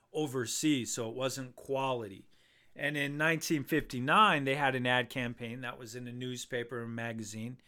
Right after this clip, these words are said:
and it boldly displayed a picture of their car, and right underneath it, it just had the word lemon, a sour strategy that undoubtedly turned some heads back in nineteen fifty-nine.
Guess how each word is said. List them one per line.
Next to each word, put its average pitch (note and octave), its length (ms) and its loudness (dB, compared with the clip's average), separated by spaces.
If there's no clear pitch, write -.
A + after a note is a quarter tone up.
and D3+ 140 -4
it C#3 120 -6
boldly G3 360 2
displayed C#3 520 -2
a - 20 -6
picture F3+ 400 -2
of C#3+ 120 -4
their C3+ 160 0
car, G#2+ 440 -8
and B2 140 -6
right D3 220 0
underneath F3+ 460 -2
it, F3 220 -4
it D3 140 -6
just E3 240 -4
had D#3 180 -2
the C#3+ 60 -2
word C#3 400 0
lemon, B2+ 500 -4
a B2+ 120 -4
sour F#3+ 440 4
strategy B2+ 640 2
that B2+ 260 4
undoubtedly F3 720 6
turned E3 300 2
some B2+ 180 -2
heads C#3 360 4
back A2+ 260 -2
in A2 60 -6
nineteen G#2+ 360 -6
fifty-nine. F#2+ 640 -16